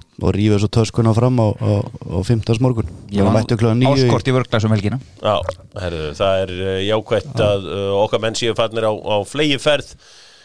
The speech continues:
Speaker 3: Ég mæli alltaf með því að, eh, taka The Curse, pre-workoutið sem að Svavari Fitnessport selur einn manna, hann er skellihlæðandi upp á Smiðjuvegi akkúrat núna. Pizzan og Lárus Orri Sigurðsson, ef þú ert að hlusta, þú átt inneign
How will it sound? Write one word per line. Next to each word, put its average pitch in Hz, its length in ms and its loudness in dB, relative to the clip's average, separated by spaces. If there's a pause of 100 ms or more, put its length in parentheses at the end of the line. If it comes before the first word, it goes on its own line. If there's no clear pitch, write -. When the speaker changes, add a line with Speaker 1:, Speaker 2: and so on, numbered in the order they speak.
(280)
Speaker 3:
Ég 87 160 -8
mæli 107 260 0
alltaf 107 240 0
með 101 220 -2
því 98 80 0
að, 85 260 -4
eh, 85 180 -4
taka 90 280 -4
The 80 80 -10
Curse, 98 480 -2
pre-workoutið 95 840 -4
sem 90 240 -2
að 82 380 -2
Svavari 104 260 0
Fitnessport 107 480 -4
selur 104 320 0
einn 131 200 -2
manna, 120 300 0
hann 107 200 -4
er 107 60 0 (160)
skellihlæðandi 110 580 -2
upp 95 100 -8
á - 60 -8
Smiðjuvegi 107 380 0 (340)
akkúrat 123 640 0
núna. 113 320 -2 (480)
Pizzan 202 500 0 (480)
og 135 120 2
Lárus 175 280 2
Orri 175 160 2
Sigurðsson, 175 360 2
ef 165 180 4
þú - 20 0
ert 156 80 2
að 160 40 0
hlusta, 180 360 0 (320)
þú 156 240 -2
átt - 240 -2
inneign 170 380 0